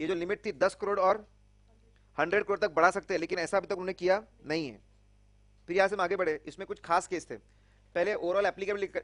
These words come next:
applicability को लेकर consolidated financial statements के audit report को कारो लगता नहीं है, वो एक खास बात थी। फिर insurance में कोई खास नहीं, banks में कुछ खास नहीं, एनबीएफसी को exemption मिलने वाला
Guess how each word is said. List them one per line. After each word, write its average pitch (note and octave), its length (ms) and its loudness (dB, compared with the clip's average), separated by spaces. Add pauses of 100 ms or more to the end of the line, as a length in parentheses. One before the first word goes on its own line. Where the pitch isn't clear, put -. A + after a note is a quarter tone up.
(100)
applicability F#3+ 420 -2
को G3 80 -6
लेकर F3 360 -2
consolidated G3 640 -2
financial F3 460 -6
statements F3 520 -8
के F3+ 100 -6
audit E3 240 -2
report F3+ 280 -4
को F3+ 140 -6
कारो E3 260 2
लगता F#3+ 400 -2 (220)
नहीं D#3+ 200 -4
है, A2 100 -12 (640)
वो D3 100 0
एक F3 120 -2
खास E3 200 4
बात F3 140 0
थी। F3+ 200 -6 (500)
फिर F3+ 220 0
insurance D#3+ 420 -2
में F#3 80 -12
कोई F#3 100 -4
खास D#3+ 300 0
नहीं, F3+ 200 -8
banks E3 280 0
में F3+ 80 -8
कुछ F3+ 140 -8
खास D#3 300 0
नहीं, F3+ 220 -8 (720)
एनबीएफसी F#3 520 -2
को G#3 180 0 (240)
exemption F3 400 -2
मिलने F3 220 -2
वाला F3+ 280 2